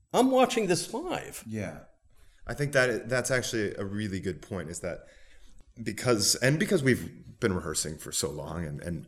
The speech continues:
Speaker 2: and, you know, we do so much work to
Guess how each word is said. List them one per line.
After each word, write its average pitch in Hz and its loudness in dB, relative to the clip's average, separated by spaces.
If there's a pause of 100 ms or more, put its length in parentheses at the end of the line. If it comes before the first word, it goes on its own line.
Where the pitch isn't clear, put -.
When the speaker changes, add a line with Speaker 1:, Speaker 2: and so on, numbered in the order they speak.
Speaker 2:
and, 101 2
you 131 0
know, 101 4
we 107 -2 (280)
do 156 0
so 175 2
much 139 0
work 95 -2
to 80 -2